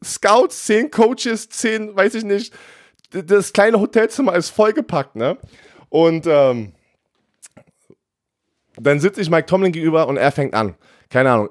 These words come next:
Ey, Mike Tomlin ist ein real dude, ne? Der ist ein wirklich, ich hab, seitdem respektiere ich den komplett, weil er sagt, die wollten alle mit mir ein Interview haben, weil ich halt hoch oft im Draftboard war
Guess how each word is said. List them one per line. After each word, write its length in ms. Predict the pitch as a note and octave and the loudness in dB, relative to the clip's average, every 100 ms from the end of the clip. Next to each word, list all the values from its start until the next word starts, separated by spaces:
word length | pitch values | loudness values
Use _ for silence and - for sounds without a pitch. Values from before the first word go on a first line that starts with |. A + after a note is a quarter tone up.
| - | 0
Ey, 100 | F#3 | 2
Mike 220 | F#3 F#3+ | 4 2
Tomlin 260 | F#3+ G#3 G3 | 2 2 2
ist 160 | E3+ | 0
ein 220 | C3 B2+ | -2 -2
real 260 | C#3+ E3+ D#3+ | 4 4 4
dude, 320 | C#3+ F3 B2+ | 2 2 2
ne? 180 | B2+ B2+ | 2 2
Der 120 | C#3 | 2
ist 180 | C3 - | 0 0
ein 160 | C#3 C3+ | 0 0
wirklich, 400 | D#3 B2+ A2+ - | 0 0 -2 -6
ich 100 | B2 | -2
hab, 160 | D#3+ B2+ | -2 2
seitdem 380 | D3+ C#3+ E3+ E3+ | 0 4 2 4
respektiere 540 | D3 C#3+ C#3+ - D#3+ | 0 0 -4 -2 -4
ich 40 | |
den 180 | D3 C3+ | -2 -4
komplett, 320 | B2 B2 D3 | -4 -2 0
weil 140 | B2+ A#2 | 2 2
er 160 | C#3+ | 2
sagt, 320 | C#3+ D3 - - - - | 2 -2 -4 -12 -14 -4
die 140 | C#3 C#3+ | 0 2
wollten 220 | G3+ F#3+ | 2 0
alle 200 | E3 F#3+ | 0 2
mit 140 | F3+ | 2
mir 140 | D#3 D3+ | 2 0
ein 60 | |
Interview 440 | F3 F#3+ F#3 D#3 C#3 | 0 0 0 0 0
haben, 260 | C3 E3+ | 0 0
weil 140 | C#3 C#3+ | 2 0
ich 120 | D3 | 0
halt 180 | C3 B2 | 0 2
hoch 220 | E3+ E3 | 0 2
oft 240 | C3 - | -4 -4
im 100 | C3+ | -8
Draftboard 500 | G#2+ B2+ D3+ - F#3 F3+ | 0 2 2 0 -2 0
war 180 | G3 | -2